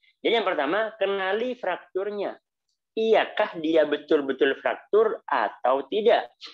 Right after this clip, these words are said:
Ya. Apakah dia betul-betul fraktur atau tidak? Recognize. Bagaimana? Ya, ada dua. Ada tanda, eh maaf, ada tanda,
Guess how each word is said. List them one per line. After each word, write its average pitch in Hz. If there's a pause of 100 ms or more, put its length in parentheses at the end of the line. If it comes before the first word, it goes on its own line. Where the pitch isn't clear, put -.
(360)
Ya. 123 (400)
Apakah 156
dia 165
betul-betul 143
fraktur 175
atau 127
tidak? 160 (240)
Recognize. 170 (1040)
Bagaimana? 240
Ya, 117
ada 117
dua. 202 (1200)
Ada 113 (720)
tanda, 110 (1200)
eh 127
maaf, 101 (800)
ada 117 (100)
tanda, 104